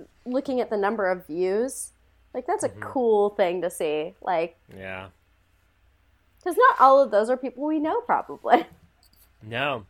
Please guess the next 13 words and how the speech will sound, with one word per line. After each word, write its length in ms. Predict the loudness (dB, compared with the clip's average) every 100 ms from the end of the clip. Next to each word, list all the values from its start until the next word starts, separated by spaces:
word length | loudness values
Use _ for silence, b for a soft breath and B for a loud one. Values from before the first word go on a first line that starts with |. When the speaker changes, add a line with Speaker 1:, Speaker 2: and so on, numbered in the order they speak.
| _
Speaker 2:
It's 220 | -4 -2
so 200 | 0 0
weird, 360 | 0 -2 -2 -4
especially 560 | -6 -6 -6 -8 -10 -12 -8
as 300 | -8 -8 -10
we 120 | -12
move 280 | -10 -12 -12
into 320 | -12 -14 -14
more 520 | -10 -8 -8 -10 -14 b b b b b b b b b b _ _ -6
<sighs> 60 | -6 -6 -6
widely 320 | 0 0 -2 -8
distributed 580 | -10 -12 -10 -10 -12
content 540 | -10 -10 -8 -8 -8